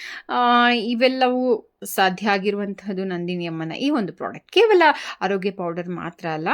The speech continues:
ಅವರು ತ-, ಕೆಲವೊಂದು, ಆ, ವ-, ಬ್ಯೂಟಿ ಪ್ರಾಡಕ್ಟ್‌ಗಳು ಕೂಡ ಅವರಲ್ಲಿ ಇದೆ, ಹೇರ್ ಆಯಿಲ್ಸ್ ಇದೆ,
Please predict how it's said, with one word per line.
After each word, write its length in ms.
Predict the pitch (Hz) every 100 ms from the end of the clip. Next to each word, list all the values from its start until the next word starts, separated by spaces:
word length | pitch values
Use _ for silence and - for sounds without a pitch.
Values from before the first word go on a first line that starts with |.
| 415 _ -
ಅವರು 220 | 180 180
ತ-, 240 | 180 165 165
ಕೆಲವೊಂದು, 760 | - 185 233 392 453 453 254 - - 262
ಆ, 440 | 196 196 185 175 170
ವ-, 380 | 170 170 165
ಬ್ಯೂಟಿ 480 | 165 190 180 240 247
ಪ್ರಾಡಕ್ಟ್‌ಗಳು 640 | 240 175 170 185 196 190 185
ಕೂಡ 180 | 190 185
ಅವರಲ್ಲಿ 400 | 165 165 170 165
ಇದೆ, 260 | 170 170
ಹೇರ್ 340 | 170 180 180 180
ಆಯಿಲ್ಸ್ 380 | 170 175 165
ಇದೆ, 300 | 170 160 160